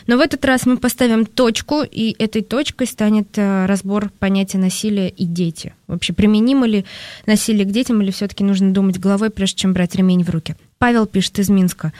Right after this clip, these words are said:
«У моего друга примерно похожая ситуация. Отец бросил его и мать, э, в глубоком».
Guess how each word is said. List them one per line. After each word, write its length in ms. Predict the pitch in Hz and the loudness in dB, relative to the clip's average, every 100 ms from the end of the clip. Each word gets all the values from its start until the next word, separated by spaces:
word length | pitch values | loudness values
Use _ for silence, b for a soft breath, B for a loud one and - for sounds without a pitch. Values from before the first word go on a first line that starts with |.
| B B - | B B 2
«У 40 | |
моего 300 | 233 247 262 | 2 4 0
друга 260 | 254 311 254 | 0 0 0
примерно 420 | 240 233 262 254 | 0 2 2 0
похожая 460 | 240 226 254 233 | -2 0 0 0
ситуация. 640 | 226 208 233 214 190 - 170 | -2 -4 -2 0 0 -2 -4
Отец 320 | 202 240 277 | -2 0 0
бросил 380 | 220 247 247 233 | 0 0 0 0
его 280 | 220 220 320 | 0 0 2
и 80 | |
мать, 360 | 254 233 269 - | 2 2 0 -2
э, 220 | - 214 | 0 0
в 80 | 208 | 2
глубоком». 500 | 208 214 262 262 233 | 0 0 0 0 0